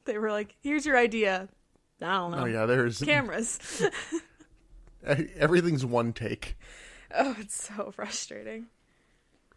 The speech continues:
Speaker 2: It's the old Ed Wood. "No one's ever gonna notice."
Speaker 1: Yeah, they will, Ed. <laughs> I do.
Speaker 2: So, also earlier today,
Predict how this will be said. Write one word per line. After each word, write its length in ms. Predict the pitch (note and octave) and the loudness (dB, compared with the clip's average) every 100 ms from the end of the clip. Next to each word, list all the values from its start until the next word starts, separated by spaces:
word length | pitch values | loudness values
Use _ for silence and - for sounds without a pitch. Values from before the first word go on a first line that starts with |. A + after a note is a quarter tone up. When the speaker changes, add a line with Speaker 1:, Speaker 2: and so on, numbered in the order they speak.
| _ - - - _ _ _ | _ -20 -20 -20 _ _ _
Speaker 2:
It's 80 | - | -4
the 120 | A#2+ | 0
old 160 | A2+ | 0
Ed 160 | A2+ A2 | -2 -2
Wood. 360 | A2+ A2 A2+ A2 _ | -2 -2 -2 -8 _
"No 140 | A#2 D#3+ | 0 2
one's 320 | A#3 B3 E3+ - | 4 4 2 -2
ever 220 | D#3+ G#3 | 4 6
gonna 180 | G3+ G#3+ | 6 6
notice." 580 | A#3+ A3 - - - - - - - - _ _ | 4 0 0 0 0 -4 -20 -20 -20 -20 _ _
Speaker 1:
Yeah, 140 | F4+ | 8
they 120 | G#4 | 8
will, 240 | G#4+ A4 D#4+ | 8 8 8
Ed. 840 | D#4+ G4 F#4 G4+ - F4+ - F#4+ - | 8 6 4 0 -4 -12 -12 -14 -14
<laughs> 140 | _ - | _ 0
I 200 | F4+ G4+ | 4 6
do. 380 | F4 A3+ A3+ - _ _ _ _ _ | 6 4 0 -6 _ _ _ _ _
Speaker 2:
So, 540 | - E3+ D#3+ D#3 - _ _ _ - | 2 6 6 4 0 _ _ _ 4
also 480 | D#3 G3+ - C3 | 6 6 4 2
earlier 400 | - A#2 A2+ A2 | 4 4 4 2
today, 520 | G#2+ - G#2+ G#2+ B2 | -2 0 0 0 -4